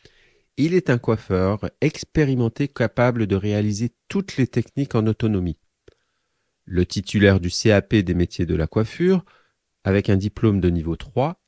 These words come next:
est apte à réaliser l'accueil et les diagnostics de la clientèle,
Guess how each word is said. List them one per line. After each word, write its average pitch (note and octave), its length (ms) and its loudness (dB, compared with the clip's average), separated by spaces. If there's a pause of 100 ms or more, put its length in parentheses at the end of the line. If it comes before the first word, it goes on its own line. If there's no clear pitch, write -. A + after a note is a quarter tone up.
est G#2 200 -2
apte D3 260 0
à F#2+ 60 4
réaliser B2 520 0
l'accueil C3+ 580 0 (140)
et F#3 140 4
les E3 120 4
diagnostics B2 560 0
de B2 100 0
la A2+ 120 2
clientèle, F2 580 -4